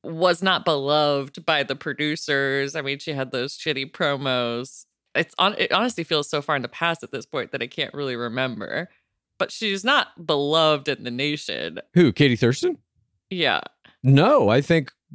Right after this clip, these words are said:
Speaker 2: quite the opposite. She was a very controversial bachelorette because of the way she ended her season and a-, all the various things that happened. Now, some of that wasn't her fault, obviously, like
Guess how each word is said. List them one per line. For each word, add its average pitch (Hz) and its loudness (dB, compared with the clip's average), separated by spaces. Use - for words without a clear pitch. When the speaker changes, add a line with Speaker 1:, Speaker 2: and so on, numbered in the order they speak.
Speaker 2:
quite 202 2
the 151 6
opposite. 202 0
She 180 4
was 202 4
a 135 6
very 170 4
controversial 160 2
bachelorette 123 2
because 117 2
of 123 -2
the 117 4
way 113 6
she 104 -2
ended 107 0
her 95 -6
season 120 0
and 92 -2
a-, - -8
all 196 2
the 156 6
various 131 2
things 117 4
that 98 0
happened. 131 2
Now, 113 2
some 202 2
of 175 0
that 123 4
wasn't 117 2
her 110 4
fault, 147 2
obviously, 101 2
like 101 4